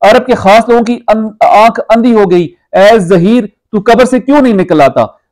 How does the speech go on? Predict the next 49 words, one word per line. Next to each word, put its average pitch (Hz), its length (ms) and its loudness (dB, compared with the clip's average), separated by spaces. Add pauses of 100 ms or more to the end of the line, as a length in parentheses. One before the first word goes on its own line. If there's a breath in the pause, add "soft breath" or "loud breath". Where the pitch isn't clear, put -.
जहीर 185 460 0
उनके 233 220 -2
यहाँ 208 180 0
का 214 100 0
सबसे 208 300 -4
बड़ा 180 220 0
शायर 160 380 0
है। 131 220 -6 (260)
जब 214 200 0
ये 226 100 0 (260)
अरब 202 320 0
मैदान 208 420 0
में 226 240 -4
शिकस्त 220 380 -4
खा 185 160 0
जाते 226 280 -2
थे 247 120 -4
तो 240 120 -4
फिर 196 140 -2
शायर 208 300 0
को 208 120 -6
बुलाते 160 360 -2
थे 147 180 -8
कि - 580 -16
आकर 202 300 2
किसी 220 180 -2
तरह 240 140 0
इनकी 214 200 -2
गैरत 220 220 -2
को 220 100 -2
उकसाओ। 147 540 -2 (400)
अबू 196 240 0
जहल 226 260 2
उमर 226 180 -2
बिन 214 160 -2
हशाम 196 420 0
बिन 208 120 -4
मुगीरा 190 340 0
कहता 208 260 -4
है 208 60 0
कि 202 80 -6
ये 185 100 0
अरब 196 240 0 (160)
वाले 190 200 0
सारे 196 360 0
बेगैरत 170 440 0
हो 151 120 -4
गए 131 100 -10
हैं। 107 200 -16